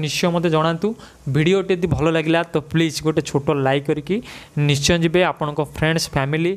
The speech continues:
ଭାଇ ଭଉଣୀ ଯିଏ ବି ରହିଲେ ଏଲିଜିବୁଲ୍ ଅଛନ୍ତି, ସେମାନଙ୍କ ସହିତ ଭିଡ଼ିଓଟି ସେୟାର କରନ୍ତୁ ଏବଂ ସେମାନଙ୍କୁ କୁହନ୍ତୁ ନିଶ୍ଚୟ ଆପ୍ଲାଏ କରିବା ପାଇଁ, କାହିଁକିନା କିଟ୍ ତରଫରୁ ଗୋଟେ ବହୁତ ଭଲ ଏବଂ ବହୁତ ବଡ଼ ନିଯୁକ୍ତି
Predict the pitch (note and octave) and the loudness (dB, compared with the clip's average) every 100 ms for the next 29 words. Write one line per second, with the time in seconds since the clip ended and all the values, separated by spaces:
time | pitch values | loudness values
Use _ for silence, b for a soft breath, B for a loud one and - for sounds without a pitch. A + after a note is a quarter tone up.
0 | B B B C3 D3 G3+ F#3+ F#3+ G3+ E3 | B B B -2 0 -2 -4 -4 -4 -2
1 | F3+ F#3 F3 E3+ F3 F3 D#3+ E3 E3+ E3+ | -2 0 0 0 0 0 0 0 2 0
2 | D#3 F3 E3+ E3+ D#3 D#3+ D3 D#3+ D#3+ C#3+ | 0 -2 -2 0 0 -2 -2 -2 0 0
3 | C#3+ D#3 D#3 - D#3 D3+ E3 D#3+ F3 G#3 | 0 0 -2 0 0 2 -2 -2 -2 -4
4 | B B D#3+ F3+ - D#3 F3 F3+ F3 F3 | B B 0 0 2 0 0 0 -2 0
5 | F#3 D3+ D3+ - G3+ F3+ - E3 E3+ E3 | 0 0 0 2 2 2 2 0 2 0
6 | D#3+ E3+ E3+ E3 D#3 E3 E3 - E3 E3 | 0 0 -2 -4 -4 -4 -6 -4 -4 -2
7 | E3+ E3 - F3+ D#3+ D#3+ C#3 C3+ B2+ F3+ | -2 -2 -2 -2 0 0 -2 -2 0 -2
8 | D3 B2+ C3+ D3+ F#3+ E3+ E3 D3 C#3 D#3 | -4 -6 -2 2 2 0 -2 0 0 0
9 | C#3+ C#3 C#3+ D3 C#3 C#3+ D3+ | 0 2 2 2 0 0 0